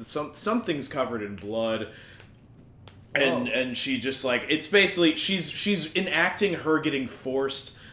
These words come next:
Speaker 1: to take the vaccine, uh, for, like, some sort of freedom stance or whatever. When it's like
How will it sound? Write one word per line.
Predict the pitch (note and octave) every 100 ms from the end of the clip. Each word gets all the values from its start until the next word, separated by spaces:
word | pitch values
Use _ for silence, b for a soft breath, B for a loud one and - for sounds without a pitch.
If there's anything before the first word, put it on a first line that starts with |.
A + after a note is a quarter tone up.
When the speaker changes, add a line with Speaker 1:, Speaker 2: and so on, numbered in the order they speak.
| B
Speaker 1:
to | C#3+
take | A2+ C#3+ C3 A#2+
the | A#2+ C3
vaccine, | B2 A#2+ A2+ - B2 A#2 A2+ G#2 G#2 E2+ B B B -
uh, | B2 B2 A#2 A2
for, | G#2+ C3
like, | A#2+ A#2 G#2+
some | - A#2+
sort | A#2+ A2+
of | G#2
freedom | A2+ A2 G#2 G2
stance | F#2+ - F#2 F#2+ F#2+
or |
whatever. | F#2 F#2 F#2 F#2+ F#2+ F#2+ F#2 B B B -
When | D3 D3 C3+ C3 C#3+
it's | D3+ D3+
like | C3+ B2+ -